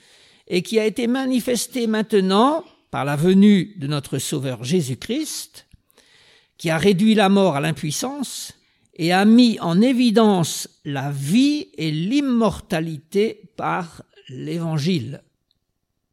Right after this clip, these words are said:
Je reviens sur cette parole du Seigneur, celui qui a le Fils a la vie.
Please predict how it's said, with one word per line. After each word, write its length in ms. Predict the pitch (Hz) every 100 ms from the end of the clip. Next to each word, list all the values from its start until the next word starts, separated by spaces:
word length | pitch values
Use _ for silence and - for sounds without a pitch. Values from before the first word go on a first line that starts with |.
| _ _ _ _ _ _ _ _ _ _
Je 160 | - 156
reviens 380 | 165 175 180 180
sur 180 | - 143
cette 220 | 147 -
parole 380 | 156 151 143 131
du 160 | 170
Seigneur, 600 | - 147 151 160 202 - 165 - _ _ _ _ _ _ _ _
celui 600 | - - 156 156 175 180
qui 260 | - 160 - _ -
a 440 | 185 208 - - - - _ _ _ _ _ _ _
le 140 | 156 160
Fils 640 | - 175 185 - - - _ _ -
a 380 | - 175 - _ _ _ _ _
la 260 | - 123 123
vie. 420 | 131 139 - -